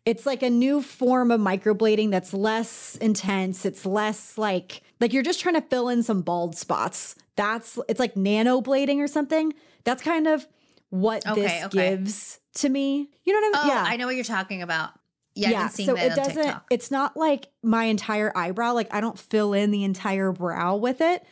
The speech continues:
Speaker 1: I just go, I find the, the sparse spots, fill in, like, my arch a little bit at the front and a little bit at the back. And it just looks so natural. If you do prefer,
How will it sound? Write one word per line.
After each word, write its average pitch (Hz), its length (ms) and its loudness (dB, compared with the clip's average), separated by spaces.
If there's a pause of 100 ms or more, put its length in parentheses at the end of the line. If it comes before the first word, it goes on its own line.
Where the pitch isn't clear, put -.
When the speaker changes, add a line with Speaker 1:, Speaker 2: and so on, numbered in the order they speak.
(240)
Speaker 1:
I 226 140 0
just 254 220 -2
go, 240 260 0
I 214 80 0
find 233 300 0
the, 190 160 0 (220)
the 214 100 2
sparse 202 400 -4
spots, 180 420 -2
fill 208 220 0
in, 202 120 4
like, 190 200 0
my 185 240 -2
arch 190 500 -4 (300)
a 196 100 0
little 202 200 2
bit 202 220 2
at 196 160 -2
the 190 80 -2
front 190 440 -4
and 190 100 0
a 180 60 2
little 185 200 0
bit 180 140 -2
at 180 140 -2
the 180 80 0
back. 170 380 -4 (340)
And 226 120 2
it 240 60 2
just 311 240 0
looks 370 160 -2
so 269 320 -2
natural. 208 760 -2
If 233 180 -2
you 247 120 2
do 240 480 2
prefer, 220 680 0